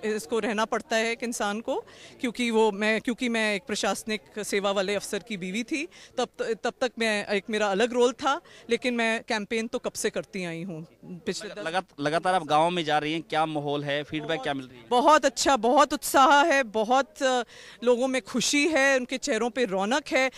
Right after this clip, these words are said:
Speaker 1: और मोदी जी की लहर ने तो जैसे सबको जकड़ा हुआ है, सब इतने खुश हैं, इतने, और उनका इंतज़ार हो रहा है कि मोदी जी दोबारा पाँच साल के लिए आएँ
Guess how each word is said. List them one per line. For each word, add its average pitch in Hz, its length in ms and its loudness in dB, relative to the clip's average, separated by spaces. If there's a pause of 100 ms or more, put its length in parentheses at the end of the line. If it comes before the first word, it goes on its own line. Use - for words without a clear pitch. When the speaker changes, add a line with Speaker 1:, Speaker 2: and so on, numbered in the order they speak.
(140)
Speaker 1:
और 247 100 -2
मोदी 233 360 0
जी 269 140 -4
की 285 160 -2
लहर 247 320 0
ने 254 160 -2
तो 262 120 -2
जैसे 226 300 -2
सबको 247 580 0
जकड़ा 240 300 2
हुआ 202 220 2
है, 160 220 -8 (220)
सब 269 240 0
इतने 254 420 -2
खुश - 360 -4
हैं, 247 240 0
इतने, 240 420 -4 (320)
और 247 180 2 (720)
उनका 247 280 2
इंतज़ार 262 480 4
हो 370 120 4
रहा 247 120 4
है 330 120 2
कि 311 140 -6
मोदी 254 280 -2
जी 247 140 -4
दोबारा 220 380 2
पाँच 220 300 -2
साल 214 220 0
के 226 160 -8
लिए 226 160 -2
आएँ 277 400 0